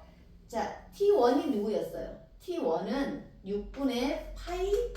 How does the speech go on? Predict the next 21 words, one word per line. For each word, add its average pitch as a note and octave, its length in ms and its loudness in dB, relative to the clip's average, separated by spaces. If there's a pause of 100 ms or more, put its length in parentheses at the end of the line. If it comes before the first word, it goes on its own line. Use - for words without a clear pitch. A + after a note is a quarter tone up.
(100)
엑스원이었어요. E3+ 1300 -4
그것이 A3 520 -6
삼분의 D4+ 580 -6
이 C#4+ 220 -6
파이니까 G3+ 1300 -6 (240)
우리 - 260 -4
엑스원은 G3+ 840 -4
얼마야? F3+ 800 -4
양변 F#3+ 380 -4
육 G#3 120 -6
곱하니까요. C4 920 -8 (380)
사가 - 1300 -6
되겠죠. F3+ 280 -2
왜냐면 G3 220 -2
팔 D#4 200 -6
파이는 D#4+ 500 -2 (1000)
없어졌으니까. D#3+ 680 -6 (500)
다시 G#3 520 -6
티투가 G4+ 1120 0
육분의 A#3 500 -2
파이 C#4 640 -6